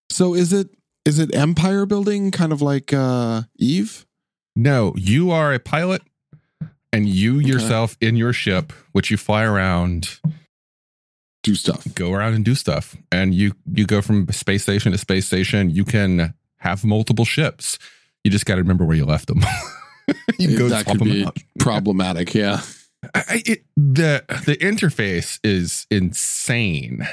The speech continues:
Speaker 2: and it even does, works with V R. And I
Speaker 1: Uh-huh.
Speaker 2: understand that a lot of people are like, "If you're not playing Elite, well, why are you even bothering with V R?"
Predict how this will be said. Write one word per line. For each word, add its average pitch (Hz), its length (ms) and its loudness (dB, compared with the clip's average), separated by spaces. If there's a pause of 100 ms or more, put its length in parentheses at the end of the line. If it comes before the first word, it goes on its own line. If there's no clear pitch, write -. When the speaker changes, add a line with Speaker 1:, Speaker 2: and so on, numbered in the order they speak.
(160)
Speaker 2:
and 101 480 0
it 113 120 2
even 139 280 2
does, 123 320 0
works 120 260 0
with 110 160 2
V 98 240 2
R. 85 340 -2 (240)
And 92 400 2
I 95 120 -6
Speaker 1:
Uh-huh. 95 80 -4
Speaker 2:
understand 98 640 -2
that 85 300 0 (500)
a 90 40 -2
lot 98 200 0
of 113 80 -2
people 98 260 0
are 90 140 2
like, 87 360 0
"If - 220 -2
you're 85 80 2
not 98 240 -2
playing 104 320 0
Elite, 90 400 0 (260)
well, 95 120 -2
why 87 300 2
are 101 60 2
you 95 220 0
even 82 280 2
bothering 80 460 0
with 78 140 -2
V 76 220 0
R?" 73 280 -4